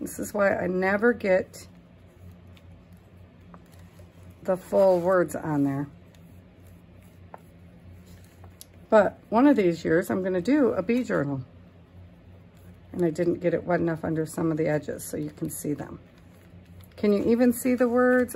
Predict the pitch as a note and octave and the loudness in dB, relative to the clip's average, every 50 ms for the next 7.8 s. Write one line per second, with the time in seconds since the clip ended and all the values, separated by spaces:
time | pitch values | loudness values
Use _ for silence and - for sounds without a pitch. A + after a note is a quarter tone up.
0 | - - G#3+ A3 A3+ G#3+ A#3+ G3+ A#3+ A#3+ A#3 A#3+ A#3+ A#3+ A#3+ A#3+ - - - - | -4 0 2 2 4 2 0 0 2 2 2 4 2 2 0 -2 -8 -20 -20 -20
1 | - - - - - - - - - - - - - - - - - - - - | -20 -20 -20 -20 -20 -20 -20 -20 -20 -20 -20 -20 -20 -20 -20 -20 -20 -20 -18 -8
2 | - B3+ C4 C4+ C4 A#3+ G3+ F#3 F3 E3+ E3+ F#3+ G3 - - - - - - - | 0 2 4 4 4 4 4 4 4 4 2 0 -4 -10 -18 -20 -20 -20 -18 -8
3 | - D#4+ F4 G4 F#4 C#4+ G3+ E3+ E3 G3+ A#3 - - - A3 A3 A3 - - C4 | -2 0 2 4 4 2 2 2 0 -2 -2 -6 -6 -2 -2 -2 -2 0 0 2
4 | B3+ A3+ A3 G3+ F3+ - - F3+ D3+ D3 - - - - - C#4 B3 C#4 C4+ - | 4 4 4 2 2 2 4 4 4 2 0 -4 -8 -10 -2 2 2 2 2 0
5 | F3+ - - - - - - - - - - A#3 - A#3+ A3 A3+ C4+ D#4 - - | -2 -2 -4 -6 -12 -20 -20 -16 -4 2 2 4 4 6 6 6 4 4 0 -6
6 | - - - - - - - - G#3+ G#3+ - A#3+ - - A3+ A3 G#3 G#3+ G#3 G3+ | -16 -18 -16 -16 -14 -6 0 0 0 2 0 -2 0 0 0 0 0 0 -2 -2
7 | G3 F#3 F#3+ G3 F3 F3+ F3+ F#3 F#3+ F#3 - D3 C3+ - - | -2 -2 -4 -4 -6 -6 -4 -4 -6 -6 -6 -10 -14 -14 -16